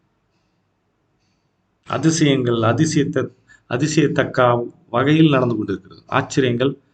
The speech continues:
ஆச்சரியப்படுத்தி கொண்டிருக்கிறது. எல்லாவற்றையும் ஆனந்தமாக மலர்கள் மாத்தி கொண்டிருக்கிறது. அதை வந்து நீங்க, நம்ம கூட தொடர்புல இருக்கிறவங்களுக்கு அது அனுபவம் பூர்வமா தெரியும். அப்போ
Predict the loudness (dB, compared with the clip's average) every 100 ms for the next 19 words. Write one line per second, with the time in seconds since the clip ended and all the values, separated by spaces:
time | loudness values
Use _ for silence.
0 | _ _ -2 -2 0 0 0 -2 -6 -6
1 | -6 -6 -10 -12 -14 _ _ _ _ _
2 | _ -4 2 2 2 0 -4 -4 -6 -8
3 | _ _ -6 0 2 2 0 -2 -4 -2
4 | -2 0 -2 -2 -4 -4 -6 -6 -10 -14
5 | -20 _ _ _ _ _ _ -12 -4 0
6 | 2 2 2 -2 -4 -8 _ _ _ -6
7 | -2 2 4 2 0 -10 -2 2 4 4
8 | 4 2 0 -2 -2 -2 0 0 2 2
9 | 4 4 2 -4 -4 0 0 0 -2 0
10 | 0 -2 _ _ _ _ _ _ _ _
11 | _ _ _ _ _ _ -14 -8 0